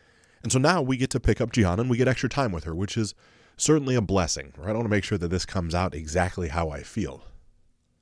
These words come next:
I would not trade time with her for anything. It's so phenomenal to be able to have seen her grow from four when I first met her to ten. She's gonna be ten here in just a, a few short weeks.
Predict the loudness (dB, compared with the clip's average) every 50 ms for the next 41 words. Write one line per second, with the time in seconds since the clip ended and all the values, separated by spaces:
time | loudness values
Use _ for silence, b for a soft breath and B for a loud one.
0 | _ _ _ _ _ _ _ _ _ _ _ _ _ _ _ -4 -2 0 2 2
1 | 2 2 2 2 2 0 -2 -6 -2 0 2 2 2 2 -2 -2 0 2 2 2
2 | 2 2 0 0 0 0 0 0 0 0 0 0 -2 -4 -8 -12 -16 -18 -20 _
3 | _ _ _ _ _ _ _ _ _ _ _ _ _ _ _ -14 -12 -10 -8 -8
4 | -8 -2 2 4 6 6 6 6 4 0 -2 0 2 2 2 2 2 0 -2 -4
5 | -4 b b b b b b b b b b b b b _ -6 -4 -2 0 0
6 | 0 2 0 0 0 0 0 0 0 0 0 0 0 2 4 4 2 2 2 0
7 | 0 0 0 -4 -6 -6 -6 -2 2 6 6 8 8 6 4 2 2 2 0 0
8 | 0 -2 -2 -2 -4 -4 -2 0 -2 -2 -2 b b b b b b b b b
9 | b b b b b b b -20 -20 -20 -16 -12 -10 -8 -6 -2 0 2 2 2
10 | 0 -2 -8 -20 -20 _ -20 -20 -18 -16 -14 -10 -6 -4 -4 -4 -4 -2 -2 -2
11 | -2 -2 -2 -4 -4 -4 -4 -4 -4 -4 -4 -6 -6 -8 -10 -10 -10 -10 -6 -2
12 | -2 -2 0 0 0 0 0 0 -2 -4 -6 -8 -12 -14 -14